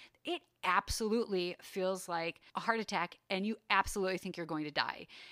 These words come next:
And so, yeah, that's obviously anxiety producing. So I don't mean to diminish any of these people who are coming into the hospital with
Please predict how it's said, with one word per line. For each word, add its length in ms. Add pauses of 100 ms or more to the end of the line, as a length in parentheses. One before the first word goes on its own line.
(180)
And 200
so, 420 (240)
yeah, 380 (200)
that's 280
obviously 480
anxiety 440
producing. 480
So 260 (380)
I 40
don't 360
mean 260
to 160
diminish 720
any 240
of 60
these 180
people 300
who 160
are 180
coming 320
into 140
the 80
hospital 680 (240)
with 300